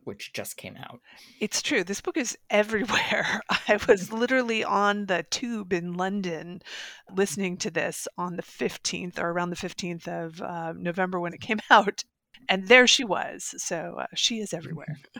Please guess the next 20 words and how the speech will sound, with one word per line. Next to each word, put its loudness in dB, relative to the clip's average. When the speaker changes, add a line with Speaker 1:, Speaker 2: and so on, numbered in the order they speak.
Speaker 2:
<laughs> -4
Speaker 1:
Tell 2
me 4
what 2
the 0
book -2
is -2
about. -2
She's -4
written 0
a, 2
a 4
memoir, 0
which, -6
of -10
course, -6
was -12
off -6
the -14
charts. -6